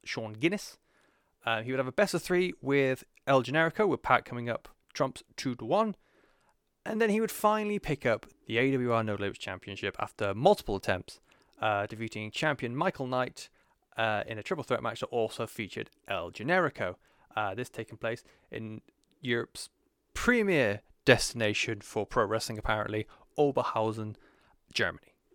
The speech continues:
We're dwindling towards the end of two thousand nine with December. Um,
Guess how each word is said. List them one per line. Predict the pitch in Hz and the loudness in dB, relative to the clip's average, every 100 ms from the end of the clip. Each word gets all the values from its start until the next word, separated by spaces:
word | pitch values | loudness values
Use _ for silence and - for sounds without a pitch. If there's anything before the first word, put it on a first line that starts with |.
| - | -12
We're | 123 127 | -4 -4
dwindling | 120 165 170 160 | 2 0 0 -2
towards | - 147 | 0 0
the | 123 160 | 0 0
end | 170 160 - | 0 0 0
of | 139 139 | 2 4
two | 147 | 4
thousand | 139 131 147 | 0 -2 0
nine | 160 165 156 - - - | 2 2 -2 -8 -20 -4
with | 165 190 | 2 2
December. | - - 113 113 117 113 _ _ _ | 2 -6 -4 -2 -2 -2 _ _ _
Um, | 110 107 107 107 104 101 | -4 -2 -2 -6 -10 -16